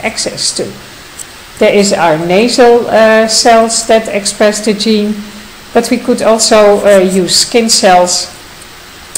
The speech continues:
and reprogram them and, and, uh, differentiate them into, uh, photoreceptor-like cells. But these are very time-consuming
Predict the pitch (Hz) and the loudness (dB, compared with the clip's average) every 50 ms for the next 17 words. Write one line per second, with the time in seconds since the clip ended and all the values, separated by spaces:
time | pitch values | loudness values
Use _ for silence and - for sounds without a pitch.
0 | - - 208 196 190 175 180 214 226 208 - - 208 196 185 190 190 185 175 175 | -6 -2 0 2 2 2 2 0 0 0 0 0 2 2 2 2 2 2 2 2
1 | 180 175 156 170 165 165 165 175 - - - - - - - - - - - 175 | 2 0 2 2 2 2 0 -4 -8 -12 -16 -20 -20 -20 -20 -20 -10 -4 -2 -2
2 | 170 165 165 160 - - 160 156 156 160 160 156 156 156 160 165 - 170 160 - | 0 -2 -4 -6 -8 -8 -6 -6 -6 -6 -6 -6 -6 -8 -8 -8 -10 -8 -4 -2
3 | 208 214 202 - 185 165 175 - - 180 160 160 160 175 - - 160 156 165 165 | -2 -2 0 -2 -2 -2 -2 -2 0 0 0 0 2 0 0 0 -2 -4 -6 -6
4 | 165 - - 165 160 156 156 156 160 - 151 147 143 143 151 147 - - 165 143 | -6 -4 -4 -2 -2 -2 -4 -6 -6 -6 -6 -4 -4 -6 -6 -8 -6 -6 -6 -6
5 | - - 156 147 151 151 - - 190 196 - - 165 147 160 170 185 190 185 185 | -6 -6 -8 -6 -4 -2 -2 -2 -2 -2 -2 -4 -4 -2 0 0 0 -2 -2 -2
6 | - - 151 123 - - 131 - - - - - - - - - - - - - | -4 -4 -4 -6 -8 -8 -10 -12 -12 -14 -18 -20 -20 -20 -20 -20 -20 -12 -6 -2
7 | 196 196 214 240 254 254 - - 185 185 180 170 202 202 247 233 220 226 226 226 | -2 0 0 0 0 0 -2 0 0 0 0 0 0 0 0 2 2 2 0 0
8 | 214 - - - - - 247 226 226 233 240 240 - 226 208 202 202 208 202 196 | -2 -4 -10 -12 -2 0 2 2 2 2 -2 -4 -4 -2 -2 0 2 2 4 4
9 | 190 190 190 190 196 202 | 4 2 0 -2 -2 -4